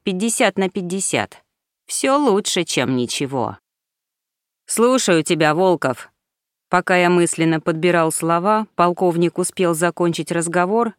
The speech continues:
развалиться в кресле и сложить ладони поверх формы на объемном животе.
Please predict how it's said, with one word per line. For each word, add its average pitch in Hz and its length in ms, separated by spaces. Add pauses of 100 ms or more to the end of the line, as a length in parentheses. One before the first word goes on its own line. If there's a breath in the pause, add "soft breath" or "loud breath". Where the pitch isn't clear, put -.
(140)
развалиться 185 800
в - 80
кресле 214 640 (160)
и 165 120
сложить 175 460
ладони 185 460
поверх 202 480
формы 135 640
на 165 180
объемном 151 460
животе. 147 580